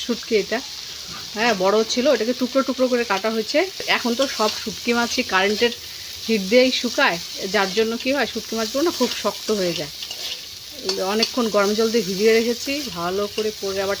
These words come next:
ঠান্ডা জল দিয়ে ধুলাম, পরিষ্কার করে ধুয়ে ভেজে রেখে দিয়ে তারপরে চাল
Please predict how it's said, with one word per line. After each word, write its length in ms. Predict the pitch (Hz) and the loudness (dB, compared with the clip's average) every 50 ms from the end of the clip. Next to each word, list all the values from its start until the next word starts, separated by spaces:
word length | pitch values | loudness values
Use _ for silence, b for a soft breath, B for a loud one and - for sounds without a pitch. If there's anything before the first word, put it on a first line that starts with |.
| - | -4
ঠান্ডা 300 | - 180 180 180 180 190 185 | -2 0 0 0 0 0 2
জল 140 | 196 202 196 190 | 2 2 2 2
দিয়ে 120 | 196 196 190 170 156 | 0 0 -2 -2 -4
ধুলাম, 280 | 156 165 175 196 226 269 269 - - - - | -6 -4 -2 -2 -2 -2 -4 -6 -8 -10 -6
পরিষ্কার 460 | - 180 180 175 - - - 214 202 196 - | -4 -4 -4 -4 -6 -4 -4 -4 -4 -2 -4
করে 140 | - 226 294 302 220 165 | -4 -4 -4 -4 -4 -4
ধুয়ে 220 | 165 175 190 196 214 247 254 277 285 294 285 269 247 190 175 - - - - 170 | -2 -2 0 -2 -2 -4 -6 -8 -10 -10 -10 -10 -8 -8 -8 -10 -10 -10 -8 -4
ভেজে 260 | 175 196 196 185 220 226 214 | -2 0 2 4 4 4 4
রেখে 220 | 214 208 - - 233 214 | 4 2 2 0 0 2
দিয়ে 140 | 240 277 359 415 370 - - - - - - - - - - - - - - - - - | 2 2 2 0 -2 -4 -10 -10 -10 -10 -10 -10 -10 -10 -10 -10 -10 -10 -10 -6 -2 0
তারপরে 440 | 220 214 214 214 214 - 226 220 247 247 - | 2 2 2 2 0 -2 -2 0 0 0 0
চাল 140 | 214 196 | 0 0